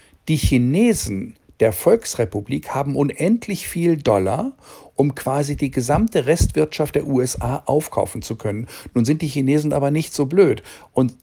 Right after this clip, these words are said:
eher intelligent in ihrer Strategie und bauen stattdessen die neue Seidenstraße auf, die ja viel Geld verschluckt, aber damit die Vormachtstellung Chinas gegenüber U S A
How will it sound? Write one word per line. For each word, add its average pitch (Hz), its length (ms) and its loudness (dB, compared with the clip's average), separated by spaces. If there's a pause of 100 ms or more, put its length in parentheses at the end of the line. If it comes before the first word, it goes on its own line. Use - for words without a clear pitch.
eher 139 280 2
intelligent 135 640 0
in 135 160 -2
ihrer 113 220 -2
Strategie 117 600 -6
und 127 260 -2
bauen 143 280 0
stattdessen 180 840 -2 (420)
die 151 80 4
neue 165 380 2
Seidenstraße 160 840 -4
auf, - 240 -6
die 131 160 -4
ja 120 220 -2
viel 131 240 -4
Geld 110 340 -4
verschluckt, - 540 -2
aber 110 180 0
damit 151 480 -2 (260)
die 113 100 2
Vormachtstellung 123 1120 2
Chinas 139 680 -2
gegenüber 123 580 -4
U 123 140 0
S 123 140 -4
A 135 220 -4